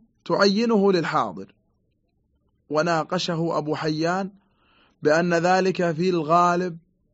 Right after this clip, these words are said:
لا على سبيل القطع، والذي يظهر من سياق السورة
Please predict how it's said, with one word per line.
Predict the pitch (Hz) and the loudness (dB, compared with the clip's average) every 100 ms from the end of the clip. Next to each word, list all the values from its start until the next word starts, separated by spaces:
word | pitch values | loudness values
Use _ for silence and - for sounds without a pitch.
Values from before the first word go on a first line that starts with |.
| _ _ _ | _ _ _
لا | 139 156 | 0 2
على | 180 165 165 160 | 4 2 0 0
سبيل | 147 143 135 143 | -2 -4 -2 -2
القطع، | 131 120 117 - _ _ _ _ _ _ _ _ _ _ _ _ _ _ | -2 -6 -10 -12 _ _ _ _ _ _ _ _ _ _ _ _ _ _
والذي | - 156 151 147 | -4 -2 -2 0
يظهر | 160 147 143 139 | 0 0 0 0
من | 139 | -2
سياق | 131 143 143 127 | -6 -2 -2 -4
السورة | 127 - 185 196 190 | -10 0 4 4 2